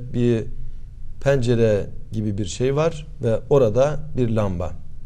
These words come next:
El misbah fi zücace. O lamba bir cam içinde. Ez zücace ke enneha kevkebün durri. Ve o cam da sanki ışık saçan bir, e, yıldız misal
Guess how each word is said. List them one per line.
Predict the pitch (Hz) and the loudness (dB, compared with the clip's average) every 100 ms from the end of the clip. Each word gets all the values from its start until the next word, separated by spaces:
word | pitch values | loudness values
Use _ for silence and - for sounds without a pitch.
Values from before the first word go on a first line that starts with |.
| - - - - - - | -8 -8 -6 -8 -8 0
El | 143 165 | 4 4
misbah | 165 - - 165 190 170 | 4 0 2 4 4 0
fi | - 156 | -4 -2
zücace. | 127 127 139 131 107 123 175 - - - - | -2 4 6 8 6 2 0 -4 -12 -12 -4
O | 131 131 117 120 | 2 4 4 4
lamba | 143 135 120 147 170 - - | 2 4 2 2 0 -8 -6
bir | 127 131 127 - - - - | 0 0 0 -8 -10 -12 -2
cam | 107 143 117 | 2 4 2
içinde. | - 101 90 117 165 165 - - - - - - | -2 -4 0 2 2 -2 -12 -14 -14 -14 -6 2
Ez | 131 | 2
zücace | 110 127 123 160 160 165 180 | 2 -2 4 4 4 2 0
ke | - 131 | 0 -2
enneha | 139 143 135 139 160 156 - - - | 0 0 0 0 0 -2 -6 -12 -8
kevkebün | - 156 139 135 131 131 113 | 2 2 4 0 0 -2 0
durri. | 110 104 107 82 - - - - - - | 0 0 -2 -4 -10 -12 -14 -12 -10 0
Ve | 135 131 | 6 8
o | 127 139 135 113 | 6 4 2 4
cam | 135 165 120 | 4 4 4
da | 123 175 180 - - | 4 4 0 -10 -14
sanki | - - 147 131 139 - | -10 -2 -2 0 -4 -4
ışık | 120 - 135 | -6 -6 -4
saçan | 120 104 135 156 151 - - - 120 | -2 0 0 0 -4 -10 -14 -10 -2
bir, | 135 123 - - - - - - - | 0 0 -4 -8 -8 -8 -8 -4 0
e, | |
yıldız | 113 120 127 135 107 | 2 4 4 4 2
misal | 101 - 85 | -2 -4 -4